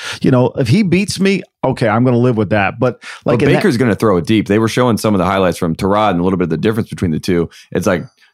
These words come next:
Speaker 2: Taylor was gonna take that little drag route, you know, and take the easy pass for a seven-yard
Speaker 1: Oh, no.
Speaker 2: gain to get down to second and three. And meanwhile, Callaway's got his hand up, running straight down the field. Baker's gonna make that
Speaker 1: Yeah,
Speaker 2: pass.
Speaker 1: no,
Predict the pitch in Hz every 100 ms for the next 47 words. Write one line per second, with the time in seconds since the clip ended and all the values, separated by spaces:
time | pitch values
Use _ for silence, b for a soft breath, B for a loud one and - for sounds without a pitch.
0 | _ 147 147 143 120 104 104 - 127 113
1 | 90 95 90 95 82 104 104 85 87 82
2 | 78 - 76 101 92 92 101 73 110 101
3 | - 95 92 92 85 104 95 90 104 117
4 | 101 95 90 95 87 95 85 107 92 87
5 | 80 104 104 92 80 B B - 104 131
6 | 117 101 131 127 117 101 107 98 110 117
7 | 101 87 107 101 90 101 101 90 - 117
8 | 85 147 156 113 95 87 80 85 - 127
9 | 117 135